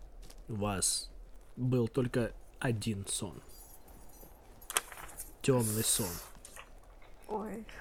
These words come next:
Speaker 1: Вы втроём оказываетесь в том месте, где вы уже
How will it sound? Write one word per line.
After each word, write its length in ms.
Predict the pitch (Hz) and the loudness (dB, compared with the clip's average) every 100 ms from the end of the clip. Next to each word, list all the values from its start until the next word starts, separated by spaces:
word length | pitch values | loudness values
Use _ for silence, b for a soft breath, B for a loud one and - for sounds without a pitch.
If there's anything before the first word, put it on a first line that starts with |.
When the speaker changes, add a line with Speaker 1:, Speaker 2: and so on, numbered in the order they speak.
| B B B B 208 B B - - - | B B B B -12 B B -16 -8 0
Speaker 1:
Вы 800 | 123 143 160 160 151 135 120 110 - - - - - - - - - - - - - - - - | 8 12 12 12 12 12 10 6 -2 -12 -14 -14 -14 -14 -16 -16 -16 -16 -16 -16 -14 -14 -16 -16
втроём 600 | - - 143 139 151 170 - - - - - - - - - b b b b - - | 0 8 12 12 12 12 6 -8 -16 -14 -14 -14 -16 -16 -16 b b b b -8 -4
оказываетесь 1080 | 127 165 147 143 143 131 - 127 - - - - - - - - - - - - - - - - - - - - - - - - - - - - - - - - - | 6 8 10 10 10 8 4 2 2 -4 -8 -14 -16 -16 -16 -18 -18 -20 -20 -18 -18 -18 -20 -20 -20 -20 -20 -20 -20 -20 -20 -20 -18 -18 -18 -18 -16 -16 -10 -4 2
в 460 | 113 107 107 104 101 - - - - - - - - - - - - - - - - | 2 2 0 -2 -6 -12 -10 -10 -10 -14 -14 -14 -12 -12 -10 -12 -12 -12 -12 2 10
том 180 | 196 | 12
месте, 300 | 190 180 - | 12 12 12
где 180 | 104 113 | 4 4
вы 140 | 113 113 | 6 4
уже 420 | 107 110 107 | 4 4 2